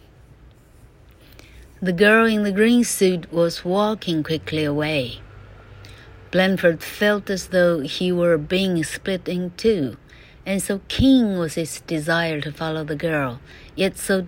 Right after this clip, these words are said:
deep was his longing for the woman whose spirit had truly companioned and upheld his own. And there she stood.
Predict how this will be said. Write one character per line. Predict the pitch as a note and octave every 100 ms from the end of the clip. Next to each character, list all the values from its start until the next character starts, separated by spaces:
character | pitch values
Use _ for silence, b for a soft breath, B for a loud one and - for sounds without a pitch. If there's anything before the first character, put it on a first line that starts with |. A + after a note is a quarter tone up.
| -
deep | A3+ A3 F3 -
was | - D3
his | D#3+ D3+ E3+
longing | E3+ G#3 G#3 F3
for | D#3+
the | D3 C#3
woman | E3 G3 E3+
whose | D3 D3
spirit | - - G3 F3 -
had | C#3+ -
truly | - G#3 G#3 G3 F3
companioned | D#3+ D3 F3 F#3+ F#3 D#3 C#3+ - - B B B
and | F3 D#3+
upheld | D#3 D3+ D#3 E3 D3+
his | D#3+ D#3
own. | D#3+ D#3 C3+ A#2+ - - - B B B B B
And | C3+ B2 C#3+
there | D#3+ D#3+ D#3+ D#3+ E3+
she | - C#3 C3 C#3+
stood. | C#3+ - C3+ B2